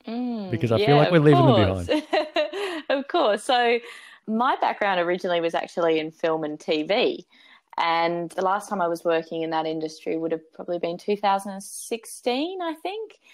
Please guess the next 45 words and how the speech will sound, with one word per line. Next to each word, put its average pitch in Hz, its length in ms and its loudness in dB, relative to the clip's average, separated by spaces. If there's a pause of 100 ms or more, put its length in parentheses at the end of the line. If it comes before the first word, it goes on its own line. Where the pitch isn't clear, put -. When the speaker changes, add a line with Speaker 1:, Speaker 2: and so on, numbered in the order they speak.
(380)
Speaker 1:
And 190 280 -2
then 196 560 2
all 285 180 4
of 302 60 2
a 277 60 2
sudden, 202 480 -2
kind 196 280 -2
of 190 140 -6
completely 226 480 0
out 196 160 2
of 196 80 -4
nowhere, 170 460 2
my 165 160 0
life 165 320 0
took - 260 -12
a, - 100 0 (120)
a 180 40 -4
strange 220 560 0
left-hand 175 680 -2
turn, 165 500 -2
shall - 240 0
we 165 140 -2
say. - 420 0 (560)
And 185 600 0
I 190 160 2
ended 285 160 0
up - 200 -2
getting 180 240 0
into 170 400 -4
the 160 120 2
world 151 480 2 (140)
of 143 320 -2
camels. - 580 -4 (180)
And 214 80 0
it 214 60 0
was 220 120 0
a 240 60 4
little 285 200 2
bit - 260 -2
by 180 160 2
accident. 180 560 0
I 165 80 2
was 175 140 -2
kind 220 320 -4
of 196 140 -2